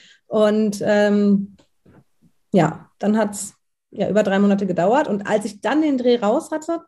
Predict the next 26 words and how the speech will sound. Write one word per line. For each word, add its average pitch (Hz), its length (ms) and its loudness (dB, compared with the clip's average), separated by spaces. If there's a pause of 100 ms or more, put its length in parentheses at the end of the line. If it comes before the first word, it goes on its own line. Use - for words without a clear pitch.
(140)
als 196 160 -4
ich 196 120 -6
wusste, 190 320 -2
wie 196 80 0
es 202 120 -4
ungefähr 240 460 2
funktionieren 208 480 0
könnte, 285 300 0 (420)
dann 190 240 -2
hat 190 120 0
es 175 80 -8
vielleicht 180 220 0
nochmal 165 320 -2
ein, 180 180 0
zwei 185 160 -2
Monate 202 300 0
gedauert, 185 380 2
bis 175 120 0
ich 175 160 -4
wirklich 165 460 -4 (560)
längere 160 500 4
Zeit 156 260 -2
am 156 100 -2
Stück - 220 -6
kullern 160 300 -2
konnte. 165 440 -2